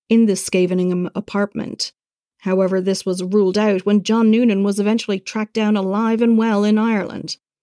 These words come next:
telling Barry Roche for the Irish Independent that his passport had been stolen two years before,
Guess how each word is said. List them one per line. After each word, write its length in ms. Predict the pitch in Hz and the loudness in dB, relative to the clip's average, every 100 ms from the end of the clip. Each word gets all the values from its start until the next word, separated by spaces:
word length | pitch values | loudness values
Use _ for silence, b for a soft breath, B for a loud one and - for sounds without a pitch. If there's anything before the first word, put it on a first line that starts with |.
| _ | _
telling 320 | - 185 180 | -4 -2 0
Barry 280 | 180 185 185 | -2 0 0
Roche 360 | 190 214 220 - | 2 2 2 -2
for 120 | 214 | -2
the 140 | 190 | -2
Irish 300 | 190 190 190 | 0 -2 -2
Independent 600 | 190 170 240 262 214 190 - | -2 -2 0 2 2 0 -4
that 140 | 185 | -4
his 120 | 196 | -4
passport 600 | - 214 220 - 180 - | -4 -2 -2 -2 -6 -6
had 140 | 208 208 | -6 -2
been 140 | 202 | -2
stolen 480 | - 202 196 202 196 | 0 0 0 0 0
two 180 | - 240 | 0 2
years 320 | 226 226 208 | 4 2 0
before, 580 | 180 - 214 202 - | -6 -2 0 0 -4